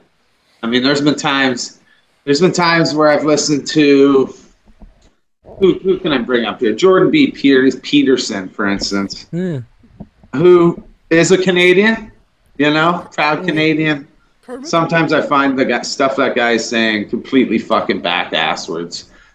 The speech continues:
Speaker 1: But I understand. You know, I'm getting ahead of myself here. I'm gonna tell you who I am.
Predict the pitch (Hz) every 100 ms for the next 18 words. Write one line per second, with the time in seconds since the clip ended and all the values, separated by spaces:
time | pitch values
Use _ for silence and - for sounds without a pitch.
0 | _ _ _ _ _ 165 170 170 175 170
1 | - 160 156 160 156 - - _ _ _
2 | _ _ _ _ _ _ _ _ 190 190
3 | 180 202 226 196 180 170 165 143 156 143
4 | 151 165 170 165 160 143 139 127 120